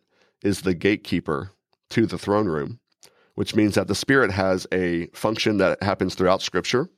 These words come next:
a function of inspiration, a function of enlightening, a function of opening John's mind and eyes to the things of God that angels and nobody else does in Revelation. So you've got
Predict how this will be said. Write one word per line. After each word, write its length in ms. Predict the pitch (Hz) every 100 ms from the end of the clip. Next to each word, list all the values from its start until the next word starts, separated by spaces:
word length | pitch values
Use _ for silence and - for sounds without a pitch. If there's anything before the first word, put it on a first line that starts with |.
| -
a 60 |
function 380 | 104 101 101 92
of 160 | 90 -
inspiration, 720 | 87 - 87 95 - 127 127 - _ - _
a 120 | - 92
function 460 | 95 95 95 92
of 400 | 73 85 82 80 -
enlightening, 680 | 85 90 98 107 101 104 - _ _ _ _
a 100 | 90
function 520 | - 95 - 92 90
of 540 | - 82 82 80 - - _ _ _
opening 560 | 98 98 107 95 90 90 -
John's 380 | - 90 85 78
mind 360 | 87 87 90
and 100 | 87
eyes 340 | 73 85 87 -
to 100 | 82
the 120 | 85
things 260 | - 90 82
of 120 | 80
God 360 | 80 80 110 - _ _ _ _
that 260 | 87 95 -
angels 420 | 107 104 101 95
and 80 | 90
nobody 300 | 85 85 85
else 300 | 82 - - _
does 260 | - 78 78
in 80 | 82
Revelation. 540 | 85 87 82 - 165 _ _ - _ - - _
So 140 | -
you've 200 | 127 117
got 280 | 110 160 151